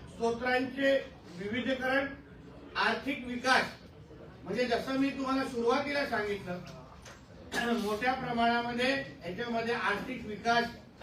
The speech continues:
आता ह्या एका निर्णयामुळे आपल्याला पाहायला मिळेल.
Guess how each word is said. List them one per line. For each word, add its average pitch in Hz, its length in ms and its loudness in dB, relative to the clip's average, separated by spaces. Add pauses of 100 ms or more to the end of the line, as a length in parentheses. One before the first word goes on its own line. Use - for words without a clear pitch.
(140)
आता 247 260 0
ह्या 247 220 6 (140)
एका 233 320 2
निर्णयामुळे 247 680 2 (500)
आपल्याला 226 440 4
पाहायला 226 460 6
मिळेल. 254 300 4